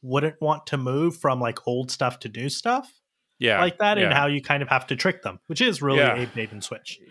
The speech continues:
Speaker 2: Yeah, and so you, you just, uh, you just don't feed one into the bin. It, it, it, it, just imagine a plastic tub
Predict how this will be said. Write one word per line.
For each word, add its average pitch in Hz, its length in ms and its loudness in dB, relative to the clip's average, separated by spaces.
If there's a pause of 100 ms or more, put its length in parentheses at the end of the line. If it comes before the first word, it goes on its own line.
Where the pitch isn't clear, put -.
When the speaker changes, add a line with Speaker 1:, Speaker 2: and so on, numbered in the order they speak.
(160)
Speaker 2:
Yeah, 131 240 0
and 113 140 -2
so 147 140 0
you, 139 180 2
you 135 260 -4
just, 135 380 -2
uh, 104 500 2
you 113 140 -6
just 101 200 -10
don't 127 300 0
feed 117 460 -2
one 113 260 -2
into 117 240 -2
the 113 140 -4
bin. 98 580 -2
It, 131 180 -4
it, 147 200 -4
it, 143 160 -6
it, 127 180 -12
just 143 300 -8
imagine 156 420 2
a 110 140 0
plastic - 580 -2
tub 90 380 -4